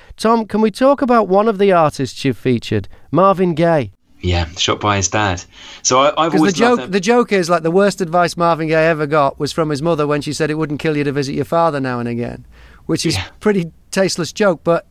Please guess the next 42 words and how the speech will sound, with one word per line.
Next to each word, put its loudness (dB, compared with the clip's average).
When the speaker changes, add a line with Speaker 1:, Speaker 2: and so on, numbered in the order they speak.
Speaker 1:
they 0
were 4
estranged, 0
weren't -2
they? 0
But -6
I, -12
Speaker 2:
Yeah, 2
Speaker 1:
I -2
don't 0
Speaker 2:
his -2
Speaker 1:
know -4
Speaker 2:
father 2
Speaker 1:
why. 0
Speaker 2:
was -2
a, -6
his -6
father 2
was -4
a -6
very -4
complicated -6
man, -2
wasn't -4
he? -4
He -2
was -2
a, -2
a -4
sort -4
of -12
preacher, -2
but -2
also, -2
uh, -4
he -10
cross-dressed -4
in -6
his -6
private -4
life. -2
And -2